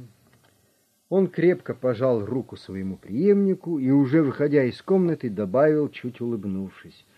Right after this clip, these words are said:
«А насчёт спасения я ведь всё знаю. Там моя племянница работает, у Александра Юрьевича. Зиной зовут, она мне всё и рассказала.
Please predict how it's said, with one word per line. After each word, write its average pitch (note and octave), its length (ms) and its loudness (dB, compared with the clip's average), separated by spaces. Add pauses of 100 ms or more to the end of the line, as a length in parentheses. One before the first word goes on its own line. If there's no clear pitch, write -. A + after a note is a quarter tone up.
(960)
«А A#2+ 260 2
насчёт A#2 500 -4 (100)
спасения A#2 1160 -2 (440)
я G#2 160 -4
ведь G2 160 -6
всё B2 340 -6
знаю. F#2 600 -10 (840)
Там B2 180 0
моя B2 320 0
племянница A2+ 760 -6
работает, D#2 540 -14
у E2+ 60 -16
Александра E2+ 520 -10
Юрьевича. E2+ 560 -12 (440)
Зиной G#2 460 -4
зовут, D#2 440 -14
она G#2 200 -6
мне B2+ 220 -6
всё A#2 200 -10
и A2 80 -4
рассказала. G2+ 720 -10